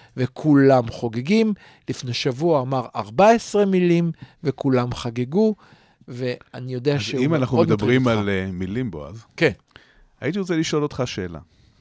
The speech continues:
Speaker 1: אוי, לא.
Speaker 2: אוי, לא. מהי
Speaker 1: לא.
Speaker 2: המילה?
Speaker 1: לא, כי אני לא מוכן למבחן, לא אמרת
Speaker 2: זה
Speaker 1: שיהיה
Speaker 2: מבחן, זה
Speaker 1: מבחן
Speaker 2: מבחן, זה
Speaker 1: היום.
Speaker 2: מבח-, יש מבחן.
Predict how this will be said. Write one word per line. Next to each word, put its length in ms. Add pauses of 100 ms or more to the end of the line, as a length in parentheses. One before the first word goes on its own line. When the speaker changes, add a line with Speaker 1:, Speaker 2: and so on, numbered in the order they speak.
(260)
Speaker 1:
אוי, 160
לא. 120 (540)
Speaker 2:
אוי, 140
לא. 60 (120)
מהי 260
Speaker 1:
לא. 60
Speaker 2:
המילה? 440 (240)
Speaker 1:
לא, 40
כי 100
אני 100
לא 80
מוכן 360
למבחן, 600
לא 140
אמרת 240
Speaker 2:
זה 100
Speaker 1:
שיהיה 200
Speaker 2:
מבחן, 180
זה 80
Speaker 1:
מבחן 120
Speaker 2:
מבחן, 120
זה 200
Speaker 1:
היום. 140
Speaker 2:
מבח-, 200
יש 200
מבחן. 280